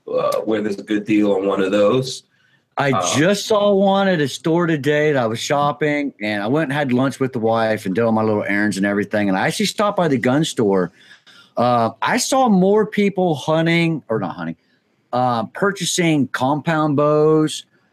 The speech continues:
Speaker 2: uh, arrows, targets, winter clothing and stuff. They did have some really good deals on some ammo there,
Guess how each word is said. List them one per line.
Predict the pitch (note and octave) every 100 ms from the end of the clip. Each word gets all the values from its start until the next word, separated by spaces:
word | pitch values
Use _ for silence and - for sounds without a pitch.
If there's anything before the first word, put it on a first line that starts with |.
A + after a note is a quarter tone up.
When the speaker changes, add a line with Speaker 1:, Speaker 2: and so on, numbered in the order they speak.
| _ -
Speaker 2:
uh, | A2 A2+ A2
arrows, | B2 C#3+ D3 D3 C#3
targets, | - D3 D3 C#3 D#3 C3+ -
winter | G#2+ A#2 C#3 D3
clothing | - C#3+ D3+ D3+ D#3+
and | D#3
stuff. | - D#3 D#3 D#3
They | B2+
did | B2+ E3+
have | F#3+ F#3+
some | E3 D#3
really | F3
good | C#3+ D#3+ C3
deals | C3+ C#3+ D#3+ D3
on | C3
some | A#2+
ammo | G2+ G#2+ C#3+ E3+
there, | F3+ F#3+ G#3+